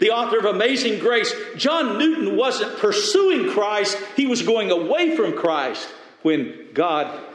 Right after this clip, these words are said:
and Christ apprehended him and turned him around. God's amazing grace. God's amazing grace.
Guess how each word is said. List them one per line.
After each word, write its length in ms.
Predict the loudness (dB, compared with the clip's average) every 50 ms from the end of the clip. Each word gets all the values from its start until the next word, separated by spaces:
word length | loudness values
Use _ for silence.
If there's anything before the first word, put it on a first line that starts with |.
| -18 -18 -10 -8
and 180 | -8 -8 -6 -4
Christ 460 | -2 0 0 0 0 -2 -4 -8 -6 -2 -2
apprehended 760 | -2 -2 -2 0 0 0 0 0 0 0 0 0 0 0 0
him 280 | 0 2 2 2 0 -2 -8 -12 -8 -6
and 200 | -6 -6 -6 -8
turned 360 | -2 0 0 0 0 0 0
him 140 | 0 0 2
around. 460 | 2 2 2 2 2 0 -2 -4 -8 -12 -16 -18 -20 -20 -20 -20 -20 -20 _ _ _ -20 _ _ _ _ _ _ _ -20 -20 -20 -20 _ _ _ _ _ _ _ _ _ _ _ _ -20 -20 -20 -20 -20 -20 -20 -20 _ -4 0
God's 520 | 0 2 2 2 0 -2 -2 -4 -6 -8 -10 -4 -2
amazing 960 | 0 0 2 2 2 2 2 2 0 0 0 0 0 -2 -4 -8 -12 -14 -10
grace. 680 | -2 0 2 2 2 2 0 -2 -4 -4 -4 -6 -8 -10 -14 -6 -2
God's 340 | 0 0 2 0 0 -2 -2
amazing 520 | -2 0 2 2 2 2 0 -2 -2 -2
grace. 520 | 0 2 2 2 0 -2 -4 -8 -10 -10